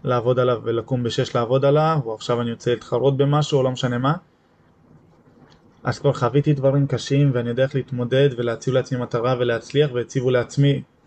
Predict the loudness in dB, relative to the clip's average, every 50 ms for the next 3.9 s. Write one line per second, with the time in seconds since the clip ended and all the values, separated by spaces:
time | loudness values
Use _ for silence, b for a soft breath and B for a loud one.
0 | _ -8 -8 -8 -2 -2 0 2 4 4 4 4 2 2 0 -2 -2 -4 -4 -4
1 | 0 0 0 0 -2 -8 -8 -2 -2 -4 -2 0 -2 -2 -2 -4 -8 _ _ -20
2 | _ _ -10 -4 -2 -2 -2 0 0 0 0 -2 -2 -4 -6 -6 -6 -4 -4 -2
3 | 0 0 0 2 0 0 0 -2 -2 0 0 0 0 -2 -2 -2 -2